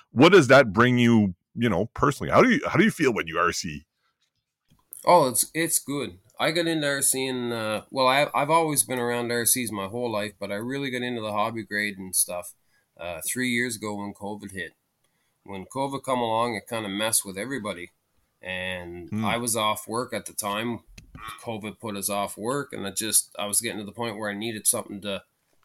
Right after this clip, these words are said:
Speaker 2: to start messing around with. So I ended up, uh, my first one was a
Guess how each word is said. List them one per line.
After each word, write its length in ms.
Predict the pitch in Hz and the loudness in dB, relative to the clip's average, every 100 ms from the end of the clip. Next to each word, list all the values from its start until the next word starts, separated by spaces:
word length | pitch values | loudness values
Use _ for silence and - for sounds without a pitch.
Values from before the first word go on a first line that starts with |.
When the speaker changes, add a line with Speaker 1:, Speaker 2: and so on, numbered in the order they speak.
| - | -10
Speaker 2:
to 100 | 107 | -4
start 300 | - 107 95 | -2 -2 -4
messing 300 | 101 98 92 | -4 -2 -4
around 380 | 85 92 127 101 | -6 -6 -4 -6
with. 160 | 85 | -2
So 360 | - - 80 78 _ _ - | 0 0 -2 -14 _ _ -14
I 140 | 95 | -8
ended 280 | 104 104 101 | -6 -6 -4
up, 280 | 104 104 _ _ | -4 -6 _ _
uh, 400 | 90 90 90 87 85 - | -8 -6 -6 -8 -12 -10
my 160 | 98 95 | -6 -4
first 420 | - 143 156 - | -4 -4 -2 -4
one 220 | 104 104 | -6 -8
was 220 | 98 92 | -8 -6
a 220 | 95 90 | -8 -10